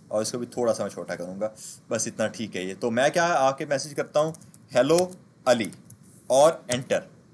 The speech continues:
Hello Ali, ये हारिस ने message send किया, "Hello Ali"। उसके पास message आया, हारिस ने एक message सेंड किया आपको, "Hello Ali"। ठीक है, उसके बाद ऊपर आओ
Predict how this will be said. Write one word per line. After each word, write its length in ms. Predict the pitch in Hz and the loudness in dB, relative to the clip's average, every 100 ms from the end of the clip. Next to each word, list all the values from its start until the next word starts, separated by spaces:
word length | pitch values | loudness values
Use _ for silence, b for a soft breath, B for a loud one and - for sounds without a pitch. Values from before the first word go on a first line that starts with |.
| _ | _
Hello 140 | - 147 | -4 0
Ali, 160 | 160 | 2
ये 140 | 185 185 | 2 0
हारिस 360 | 131 127 - | 4 4 4
ने 60 | 180 | 0
message 240 | 180 202 | -2 0
send 180 | 190 175 | 0 0
किया, 240 | 175 196 180 | 2 4 6
"Hello 240 | 143 143 | 4 4
Ali"। 220 | 139 220 - - - _ _ _ - - - _ - - _ - | 2 0 -6 -20 -20 _ _ _ -20 -20 -20 _ -20 -20 _ -20
उसके 200 | - 185 | -16 2
पास 220 | 190 185 | 4 4
message 260 | 151 170 180 | 2 4 4
आया, 120 | 180 | 4
हारिस 280 | 131 127 151 | 4 2 0
ने 60 | |
एक 60 | 143 | 0
message 300 | 135 165 156 | 0 0 -2
सेंड 300 | 139 143 139 | -2 -4 -4
किया 160 | 151 147 | 2 2
आपको, 220 | - 170 | 2 0
"Hello 220 | 117 117 | 2 2
Ali"। 200 | 87 85 - _ _ - | -2 -8 -18 _ _ -12
ठीक 180 | - | -6
है, 140 | 165 170 B B - | -6 -6 B B -16
उसके 220 | 120 - 175 | -8 -4 2
बाद 200 | 160 151 | 2 2
ऊपर 280 | 117 180 | 0 4
आओ 200 | 156 165 | 4 2